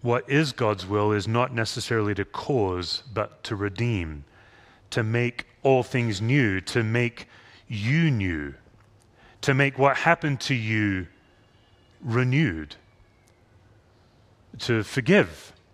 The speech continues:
to open up more avenues and possibility for you to encounter the love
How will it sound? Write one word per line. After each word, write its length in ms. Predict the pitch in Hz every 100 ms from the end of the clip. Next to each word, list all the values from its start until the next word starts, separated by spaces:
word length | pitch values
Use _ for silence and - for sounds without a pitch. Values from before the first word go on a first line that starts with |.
| _ _ _ - _ _ _ _ -
to 140 | - -
open 440 | 160 180 175 165
up 200 | 156 143
more 420 | 131 147 151 147
avenues 580 | 135 131 139 135 135 113
and 140 | 117 -
possibility 720 | 131 - 127 104 120 117 110
for 200 | - 120
you 380 | 113 127 135 131
to 180 | - 117
encounter 680 | 107 - 117 113 120 107 - - - -
the 100 | 101
love 600 | 110 131 127 123 117